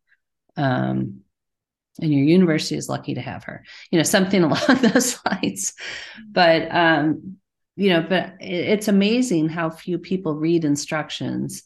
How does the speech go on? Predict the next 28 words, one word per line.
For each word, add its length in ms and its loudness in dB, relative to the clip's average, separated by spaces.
or 220 0
read 260 4
the 80 0
guidelines 800 -2
for 100 -4
what 280 -4
they're 120 -6
looking 360 -4
for 200 -6
in 60 -4
a 80 -6
letter. 340 -8
So 220 -4
take 320 -4
the 80 -4
time 300 -2
to 100 -4
do 220 -2
that, 240 -6
just 200 -8
like 160 -8
you 120 -4
do 560 -4
in 160 -6
applying 420 -10
for 160 -12
a 80 -14
grant. 400 -12